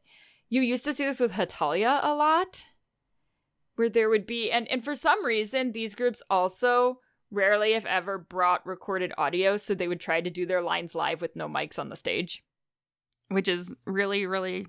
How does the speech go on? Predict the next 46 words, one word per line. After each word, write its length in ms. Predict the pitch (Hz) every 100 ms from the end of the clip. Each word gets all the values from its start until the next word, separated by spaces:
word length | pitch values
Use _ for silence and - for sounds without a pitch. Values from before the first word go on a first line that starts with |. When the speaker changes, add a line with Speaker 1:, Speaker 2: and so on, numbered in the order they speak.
| -
Speaker 2:
hard 360 | - 208 190
to 100 | 185
do 260 | 185 233 214
in 140 | 180
a 200 | 175 170 156 -
giant 460 | 190 170 170 165
room 280 | - 185 180
with 120 | 170
high 180 | - 165
ceilings 520 | 165 160 165 160 165
that's, 420 | 165 151 - - - _ _
you 120 | 180
know, 140 | 143
full 180 | 156 175
of 80 | 156
people. 400 | 180 160 147 165 _ _ _ -
Speaker 1:
But 140 | 254
typically 440 | - 320 359 370 349
what 140 | 277
these 160 | 247 220
performances 480 | 247 233 196 202
will 80 | 208
look 140 | 175 -
like 200 | 175 196
is 80 |
it's 180 | 202 185 -
obviously 540 | 208 214 262 269 285
a 60 | 277
group 280 | 226 220 202
of 100 | 190
friends. 460 | 202 170 170 -
They 140 | - 214
tend 300 | - 202 196
to 100 | 247
be 280 | 285 285 226
on 220 | - 220
the 80 | 214
younger 380 | 208 190 180 170
side, 500 | - 165 156 165 214
so 220 | - 202 185 _ -
more 160 | 180
like 240 | 185 180 -
the 80 |
preteen, 640 | 208 - 190 180 - 180 180
early 280 | 165 165 202
teenage. 760 | - 170 131 135 131 - -